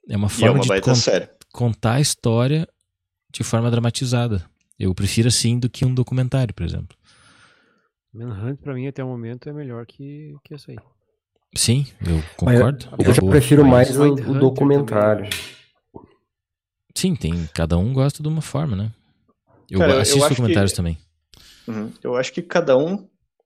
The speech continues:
Speaker 2: traz um, cada um enriquece da sua forma, né? O documentário é interessante porque você vai, eh, ser bombardeado com mais detalhes, né? Que lá vai tirar uma imersão diferente.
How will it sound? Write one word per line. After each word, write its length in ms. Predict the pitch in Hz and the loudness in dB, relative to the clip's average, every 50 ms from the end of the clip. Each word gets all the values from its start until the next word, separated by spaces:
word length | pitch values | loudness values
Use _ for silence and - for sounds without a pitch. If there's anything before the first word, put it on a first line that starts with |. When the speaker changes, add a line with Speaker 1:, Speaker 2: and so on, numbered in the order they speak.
| _ | _
Speaker 2:
traz 640 | - 127 123 135 156 180 190 - - - - - - - | -2 0 0 0 0 -2 -2 -4 -6 -6 -6 -8 -8 -6
um, 460 | 123 120 120 120 117 113 110 107 107 | -6 -6 -4 -4 -4 -6 -6 -8 -10
cada 240 | - - 113 117 127 | -10 -8 -4 -4 -2
um 80 | 147 | -2
enriquece 460 | 160 156 165 156 - 135 135 135 - | -4 -6 -6 -4 -4 -4 -4 -4 -4
da 100 | 95 131 | -6 -6
sua 240 | 127 - - 151 156 | -6 -4 -4 -4 -4
forma, 360 | 151 - - 117 110 110 107 98 | -4 -2 -2 -2 -2 -2 -2 -4
né? 180 | 98 98 104 - _ | -6 -8 -10 -14 _
O 140 | - - 110 | -20 -20 -20
documentário 640 | 104 101 98 127 - 123 120 117 117 127 123 120 135 | -16 -14 -14 -12 -8 -6 -6 -4 -2 0 0 0 0
é 20 | |
interessante 420 | 135 - 135 123 - - 131 131 | -2 -4 -4 -4 -4 -6 -8 -10
porque 180 | - _ - 143 | -8 _ -4 -4
você 280 | 143 143 143 143 - 151 | -2 -2 -4 -4 -6 -6
vai, 880 | 135 123 117 117 113 113 131 139 143 147 147 143 147 135 127 117 110 | -6 -6 -4 -2 0 0 0 0 -2 -2 -2 -2 -2 -4 -4 -4 -6
eh, 400 | 107 - 110 107 107 104 104 101 104 - _ | -4 -4 -4 -2 -2 -2 -4 -6 -8 -12 _
ser 220 | - - - - 107 | -20 -14 -10 -10 -8
bombardeado 720 | 101 110 110 104 110 107 104 104 101 110 107 117 123 120 120 | -6 -6 -6 -4 -4 -4 -4 -6 -6 -4 -2 -2 -4 -4 -8
com 100 | - 110 | -8 -6
mais 240 | 101 104 104 101 | -4 -4 -4 -4
detalhes, 560 | 104 110 104 - - 104 101 107 107 104 95 98 | -4 -8 -8 -4 -2 0 0 0 0 -2 -4 -4
né? 120 | 98 98 | -8 -10
Que 80 | 95 - | -8 -8
lá 140 | 101 101 95 | -6 -4 -4
vai 100 | 104 107 | -4 -4
tirar 220 | - - 104 104 | -4 -4 -4 -4
uma 160 | 110 113 113 110 | -4 -4 -4 -6
imersão 520 | 113 113 107 101 107 - - - 117 113 117 | -6 -6 -6 -8 -8 -10 -8 -6 -6 -6 -6
diferente. 500 | 117 - - 107 101 107 117 117 - | -8 -8 -8 -8 -6 -6 -10 -10 -14